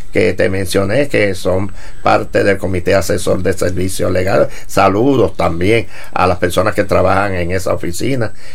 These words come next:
que nos ayudan también a llevar orientación sobre los servicios que ellos ofrecen en la comunidad. Tan pronto tengamos la fecha, la vamos a estar mencionando en la emisora y a través de tu programa.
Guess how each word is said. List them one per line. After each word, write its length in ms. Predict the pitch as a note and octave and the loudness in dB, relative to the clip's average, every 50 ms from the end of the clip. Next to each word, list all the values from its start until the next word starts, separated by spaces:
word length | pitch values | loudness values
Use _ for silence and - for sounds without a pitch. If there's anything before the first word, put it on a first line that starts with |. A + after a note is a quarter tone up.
| - - | -2 0
que 120 | - G#2 G#2 | 0 0 0
nos 120 | G#2 F#2+ | 0 0
ayudan 520 | G2+ G2+ F#2+ G#2 B2+ D3 C#3+ B2+ A#2 G2+ - | 0 0 0 0 0 2 2 2 0 0 0
también 360 | G2 G#2+ G2+ G2+ - - B2 - - - - - | 0 0 0 0 -2 -2 -2 -4 -4 -4 -4 0
a 320 | - G2 G2+ G#2 G#2 G#2 G2+ | 2 2 4 4 4 2 2
llevar 320 | G2+ G2+ G2+ G2+ A2 B2 | 2 2 2 4 4 4
orientación 960 | B2+ B2 A#2+ A2+ G#2+ G#2 G#2 F#2+ F#2 - - - - - - - B2+ D3+ D3 - | 4 2 2 2 2 0 0 0 -2 -2 -2 0 0 0 0 0 0 0 2 2
sobre 300 | A#2+ A2 G#2+ F#2+ F#2+ F#2 | 2 2 4 4 2 2
los 160 | F#2 E2+ - | 2 0 0
servicios 540 | - F2+ F2+ F2 A#2 D3 C#3+ - G2 F#2+ - - - - - - | -2 -2 0 0 0 0 0 0 -2 -2 -2 -4 -4 -4 -4 -2
que 120 | - G#2 A2+ | 2 2 4
ellos 180 | A2 A#2 G2+ | 4 4 2
ofrecen 400 | F#2 F#2+ G#2+ A2 G2+ F#2 G#2+ G#2+ | 2 2 0 0 0 0 0 0
en 80 | G#2+ G#2 | 0 2
la 100 | G#2+ G#2 | 0 0
comunidad. 440 | G#2 A2+ A2+ A2+ B2 C3 D3 D3+ - - - - - | 0 -2 -2 0 0 0 0 0 0 -2 -4 -4 0
Tan 220 | - A#2 A#2+ A2+ F#2+ | 2 2 2 2 2
pronto 400 | A#2 B2 B2+ A#2+ - A#2 A#2 - | 2 2 2 4 4 2 2 4
tengamos 440 | A2+ A2+ A2 A2 G#2 G#2+ A2 A#2+ C3+ | 2 0 2 2 2 2 2 2 2
la 140 | D3 D3 | 2 2
fecha, 440 | D3 - E3+ F#3 F3+ - - C3+ B2 - - - - - | 2 2 2 0 2 2 0 0 0 -2 -4 -6 -2 0
la 140 | - F#2+ | 0 2
vamos 280 | F#2+ F#2+ G2 G2+ A2 A2 | 4 4 4 4 2 0
a 60 | G#2 | 0
estar 320 | F#2+ - A2+ A2+ A2 A2 - - - - - | 0 0 2 2 2 0 -2 -6 -8 -6 -4
mencionando 800 | - G2+ F#2+ F2+ F2+ - F#2 F#2 F2+ F2+ F2+ F2 D#2+ D#2+ D#2+ - - - - - - - - - - - - - - | -2 -2 -2 -2 -2 0 2 2 2 4 2 2 0 -2 -4 -4 -4 -4 -4 -4 -4 -4 -4 -4 -4 -2 -2 -2 0
en 180 | - F#2+ F#2+ F#2+ | 0 0 2 2
la 60 | F#2+ | 2
emisora 600 | G2 G#2 A2+ G#2+ - D3+ E3+ F#3 D#3+ C#3+ C3 A#2+ | 2 2 0 0 2 2 4 4 4 4 4 4
y 80 | A2 G#2 | 4 4
a 80 | F#2+ F#2 | 2 2
través 280 | F#2 F2+ E2+ F2 F2 | 2 2 2 0 0
de 120 | F#2 F#2 F2 | 0 0 0
tu 160 | F#2+ F2 - | -2 -2 -2
programa. 400 | - - - - - - - | -2 -2 -2 -2 -4 -4 -4